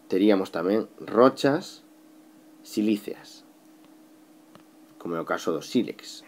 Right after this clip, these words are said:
e está formado, pois, por moito sílice. Neste caso, formouse por organismos mariños que tiñan caparazóns de sílice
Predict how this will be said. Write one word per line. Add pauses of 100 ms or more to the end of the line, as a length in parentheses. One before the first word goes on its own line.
(140)
e
está
formado, (160)
pois,
por (240)
moito
sílice.
Neste
caso, (720)
formouse (240)
por (240)
organismos
mariños
que
tiñan (240)
caparazóns (680)
de
sílice